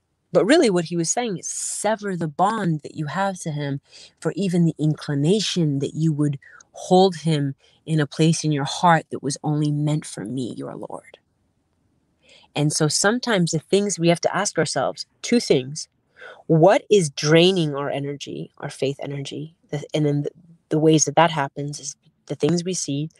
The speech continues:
the things we listen to, and the environments that we're in, the people we surround ourselves with. And then the other side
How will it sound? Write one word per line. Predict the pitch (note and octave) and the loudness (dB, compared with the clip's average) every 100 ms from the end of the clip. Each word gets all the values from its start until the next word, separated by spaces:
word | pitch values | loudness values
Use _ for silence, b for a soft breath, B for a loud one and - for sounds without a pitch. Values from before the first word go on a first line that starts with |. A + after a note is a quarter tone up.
| b b _ - | b b _ 0
the | |
things | D#3+ F#3 D#3 | 2 4 2
we | C#3+ | 0
listen | E3 - C#3+ | 0 0 -6
to, | - C#3 | -4 -4
and | C#3+ | -2
the | |
environments | C3+ C#3+ D3 D3 D3 D3 | -4 2 2 2 0 -4
that | D3 | -4
we're | C3 B2+ | -6 -8
in, | B2 C#3 C3+ _ | -8 -10 -14 _
the | C3+ | -10
people | - C#3+ C#3 | -6 -4 -2
we | C#3+ | -4
surround | - C#3+ C#3+ | 0 0 0
ourselves | C#3+ - A#2+ B2 | -4 -6 -6 -6
with. | C#3+ F3+ - _ _ _ B B B B _ _ _ | -6 -6 -8 _ _ _ B B B B _ _ _
And | E3+ | 4
then | E3+ E3+ | 6 6
the | D3 | 4
other | F#3+ B3 | 4 4
side | - D3+ C3+ | 4 2 0